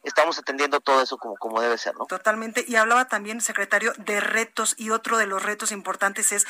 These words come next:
Speaker 2: que ustedes ya llevaban, eh, pues, un tiempito con este asunto de la recuperación económica de esta emergencia sanitaria derivada del confinamiento, del cierre de negocios,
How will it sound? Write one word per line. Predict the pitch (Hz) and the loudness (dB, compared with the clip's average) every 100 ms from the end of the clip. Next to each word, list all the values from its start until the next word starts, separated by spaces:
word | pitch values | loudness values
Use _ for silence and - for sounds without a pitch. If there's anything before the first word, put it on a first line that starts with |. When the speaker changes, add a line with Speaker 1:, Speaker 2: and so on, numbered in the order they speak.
| - - | -2 -12
Speaker 2:
que | - | -6
ustedes | 202 - 240 254 | -4 0 0 4
ya | 254 | 2
llevaban, | 277 247 233 226 247 285 | 4 6 6 6 4 2
eh, | 190 180 | -8 -10
pues, | 185 175 | -6 -6
un | 226 247 269 | -4 -4 -2
tiempito | 277 226 240 311 254 | -4 -4 -2 -2 -2
con | 233 | -2
este | 202 196 208 | -2 -2 -4
asunto | 214 214 | -4 -2
de | 190 | -2
la | |
recuperación | 180 - 175 170 190 | -4 -6 -6 -4 -6
económica | 196 180 180 196 202 - - - | -4 -2 -2 0 -2 -2 -8 -12
de | - 190 | -4 0
esta | 190 208 | 2 2
emergencia | 190 175 208 208 | 0 -4 -4 -2
sanitaria | 190 175 170 180 190 | -2 -4 -4 -2 -2
derivada | 180 170 185 196 | -6 0 2 2
del | 196 190 | 0 -6
confinamiento, | - 185 180 180 180 220 233 220 | -6 -6 -6 -4 -4 -4 -4 -4
del | 196 | 0
cierre | 180 185 | 0 0
de | 185 | -2
negocios, | 165 160 208 208 202 | -4 -4 0 2 0